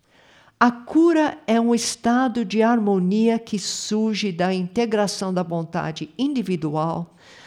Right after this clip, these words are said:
na vontade espiritual e cósmica presente no interior de seu ser. O serviço é qualquer atividade evolutiva pela qual flua a vibração,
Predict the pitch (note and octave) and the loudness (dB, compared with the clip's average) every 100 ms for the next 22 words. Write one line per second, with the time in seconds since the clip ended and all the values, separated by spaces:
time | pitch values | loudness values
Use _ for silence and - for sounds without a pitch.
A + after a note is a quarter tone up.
0 | - G3 E3+ E3+ D#3+ D#3+ D3+ - A#3+ A#3+ | -2 0 2 0 -2 -2 -2 -4 -6 -6
1 | - G#3 F#3+ F#3 E3 D#3 E3 E3 F3 - | -4 -4 -4 -6 -4 -2 -2 -4 -8 -10
2 | - E3+ F3 F3+ F#3 F#3 F#3+ G3 - E3 | -6 -2 0 -2 -4 -8 -8 -10 -4 -2
3 | C#3+ C3+ F3+ G#3 G#3 F#3 E3 D#3+ D#3 D#3 | -2 -2 -2 -4 -4 -6 -4 -6 -6 -4
4 | D#3 E3+ E3+ E3 - E3 E3 - - G#2+ | -4 -4 -6 -10 -8 -8 -8 -10 -10 -12
5 | - _ _ _ _ _ _ _ _ _ | -16 _ _ _ _ _ _ _ _ _
6 | _ _ - D#3 - C#3 A#2 B2 A#3 A3+ | _ _ -6 -4 -2 -6 -6 -4 -4 -4
7 | - - - _ - D#3+ D#3 - E3+ E3 | -6 -12 -16 _ -6 -4 -2 2 2 2
8 | F#3 E3 E3 E3 D#3+ D3 C3+ B2+ B2+ B2+ | 0 0 0 -2 -4 -4 -2 -4 -4 -6
9 | - D3 D#3+ F3+ F#3+ - A#3 B3 C4 B3 | -6 -4 -2 -2 -2 -2 -2 -2 -4 -2
10 | A#3 A#3+ A#3+ A3 G#3 G#3+ - - G3+ G#3+ | -2 -2 -4 -4 -4 -4 -10 -12 -4 -2
11 | G#3+ G#3+ G#3+ - _ - D#3+ A3+ G#3 E3+ | -2 -4 -8 -20 _ -4 -2 -2 0 -2
12 | D#3 - D#3 F3+ | -2 -6 -8 -8